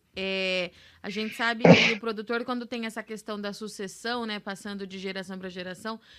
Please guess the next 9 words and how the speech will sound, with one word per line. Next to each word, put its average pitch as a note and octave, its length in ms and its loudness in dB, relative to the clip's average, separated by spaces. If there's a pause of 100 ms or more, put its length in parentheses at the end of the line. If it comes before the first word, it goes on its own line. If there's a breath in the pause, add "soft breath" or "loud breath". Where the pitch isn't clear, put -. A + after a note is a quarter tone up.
(160)
ele G3+ 180 -4
acaba A3+ 300 -2
ficando A#3 260 -4
muito B3 280 -6
tradicional B3 840 -2 (220)
e, A3 80 -2
às A3+ 120 0
vezes, B3 300 0
resistente, B3+ 960 -4